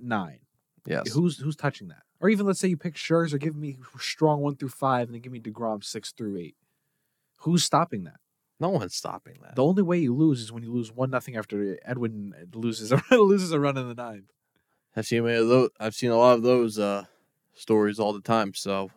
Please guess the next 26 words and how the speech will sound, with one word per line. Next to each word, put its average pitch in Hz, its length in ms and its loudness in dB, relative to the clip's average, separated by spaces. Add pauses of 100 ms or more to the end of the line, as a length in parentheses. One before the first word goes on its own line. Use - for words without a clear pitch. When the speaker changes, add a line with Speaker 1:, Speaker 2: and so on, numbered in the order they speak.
Speaker 2:
I 98 340 -12
wouldn't 98 220 -8
be 98 80 -4
shocked 107 340 2
if 98 60 -10
that 92 160 -4
happens. 98 480 -4 (180)
Speaker 1:
But 123 80 -12
why 117 280 -2
is 131 160 -6
that 131 120 -8
a, 110 100 -8
such - 300 -12
a 135 60 -10
bad 117 180 -8
idea? 107 320 -6
I 104 60 -12
know 123 160 -6
you 143 120 -4
guys 123 120 -10
are 110 40 -16
paying 110 200 -16
him 110 100 -18
all 107 120 -16
this 104 200 -12
money. 101 240 -14